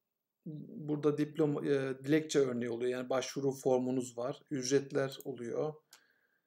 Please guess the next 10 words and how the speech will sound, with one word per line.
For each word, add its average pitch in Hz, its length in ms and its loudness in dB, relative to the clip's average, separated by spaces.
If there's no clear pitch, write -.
Ücretler 139 500 -4
ilk 139 260 -2
başvuruda 135 460 0
iki 143 280 -6
yüz 127 160 -6
euro, 131 320 -4
daha 131 160 0
sonraki 131 640 -6
ek 139 240 -8
başvurularda, 127 1000 -2